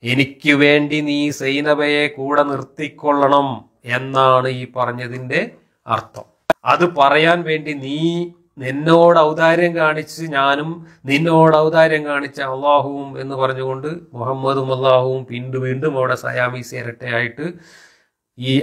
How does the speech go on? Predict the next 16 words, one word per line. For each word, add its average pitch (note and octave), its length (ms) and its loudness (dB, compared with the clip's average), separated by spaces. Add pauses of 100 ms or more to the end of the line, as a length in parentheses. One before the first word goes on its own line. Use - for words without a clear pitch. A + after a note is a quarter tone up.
(100)
അടിമയായിരുന്ന C3 840 2
ഇവനെ B2 280 -4
മോ-, A#2 360 -8
മോചിപ്പിച്ച് A#2+ 920 -6 (240)
അവനെ A#2+ 300 0
സംരക്ഷിച്ച് A#2+ 760 -4
അവനെ B2 220 0
എത്ര A#2+ 200 -4
കാലം B2 380 0
പോറ്റി A2+ 320 -10
വളർത്തി B2+ 560 0 (400)
അവന് B2+ 320 4 (320)
കല്യാണം C3+ 500 0
കഴിക്കാൻ C3 480 0
വേണ്ടിയിട്ട് B2 680 -6 (280)
അവൻ്റെ B2+ 680 2